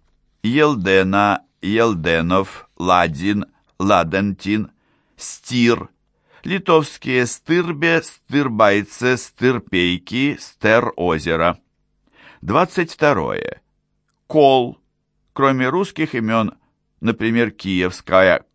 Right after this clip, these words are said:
Кол Серебряный и прочее, Коловичи близ Вилейки, Венская Колове, Клеков,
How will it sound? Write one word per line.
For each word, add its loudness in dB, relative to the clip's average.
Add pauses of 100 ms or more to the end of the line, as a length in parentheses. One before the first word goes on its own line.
(220)
Кол 2
Серебряный -2
и -10
прочее, -4 (340)
Коловичи 0
близ -4
Вилейки, -6 (640)
Венская -2
Колове, 2 (920)
Клеков, -2